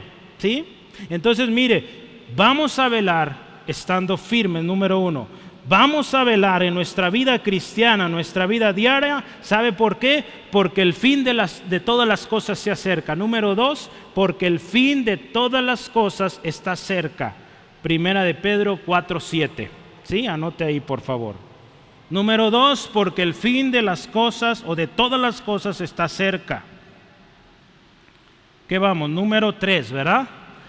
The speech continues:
Número tres, vamos a velar. ¿Sabe para qué? Para no entrar en tentación. Número tres, velamos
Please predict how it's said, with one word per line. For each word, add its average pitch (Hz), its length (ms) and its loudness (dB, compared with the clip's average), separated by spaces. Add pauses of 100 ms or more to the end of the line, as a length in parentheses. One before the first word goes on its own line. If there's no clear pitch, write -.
(200)
Número 254 500 4
tres, 233 580 0 (840)
vamos 240 460 6
a 240 100 6
velar. 208 500 4 (380)
¿Sabe 208 280 0
para 196 300 0
qué? 269 240 0 (480)
Para 160 220 2
no 160 120 0
entrar 160 360 -2
en 156 100 -2
tentación. 135 680 -6 (560)
Número 202 380 0
tres, 156 420 -2 (300)
velamos 226 800 2